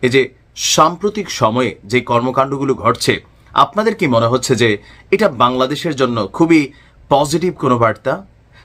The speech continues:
যে সেনাবাহিনীকে টার্গেট করা, সেনাপ্রধানকে টার্গেট করা, যে কোনো কিছুতে এভাবে কাদা ছোড়াছড়ি বা তারা ভারতের প্রেসক্রিপশনে পরিচালিত হচ্ছে, জেনারেল ওয়াকার তিনি আসলে বাংলাদেশকে ভাঙতে চাচ্ছেন, ক্ষমতার দিকে ধাবিত হচ্ছেন,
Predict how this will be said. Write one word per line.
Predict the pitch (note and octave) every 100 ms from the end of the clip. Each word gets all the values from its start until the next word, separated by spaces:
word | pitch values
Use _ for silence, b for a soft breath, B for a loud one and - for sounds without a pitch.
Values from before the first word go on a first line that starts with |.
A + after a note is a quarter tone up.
| -
যে | G3+
সেনাবাহিনীকে | - E3 E3+ F3 E3+ D#3+
টার্গেট | D3+ C3 B2+ B2+
করা, | - B2 C3
সেনাপ্রধানকে | C#3+ C3 C#3+ C3+ E3+ F3+ -
টার্গেট | A2 A2 A#2+ -
করা, | A#2 B2
যে | B2+ D3+
কোনো | G3 G3
কিছুতে | F#3 D#3 D3+
এভাবে | C#3+ C#3+
কাদা | C#3 A#2 C3
ছোড়াছড়ি | C3 C#3+ C3 C3 B2 A2 B B -
বা | F#3
তারা | F3 D#3
ভারতের | G#2+ B2 C#3+ C#3+ C3
প্রেসক্রিপশনে | - C3 - C3 - C3+
পরিচালিত | B2 B2+ A#2+ B2 A#2+
হচ্ছে, | A#2+ A#2 - B2+ A#2
জেনারেল | B2 A#2+ B2 B2
ওয়াকার | A#2 C3+ C3+ B2 A2 B B B
তিনি | C3 C#3
আসলে | C#3 C3 C3+
বাংলাদেশকে | A2+ A#2+ B2+ C3 - C3+
ভাঙতে | F#2+ A#2 D3 D3+ D3+
চাচ্ছেন, | C#3 B2+ - B2+ G#2+
ক্ষমতার | C3 D3 D3+ D3+
দিকে | C3 B2+ B2+
ধাবিত | F2 A#2+ D#3+ D#3+
হচ্ছেন, | C#3 C3+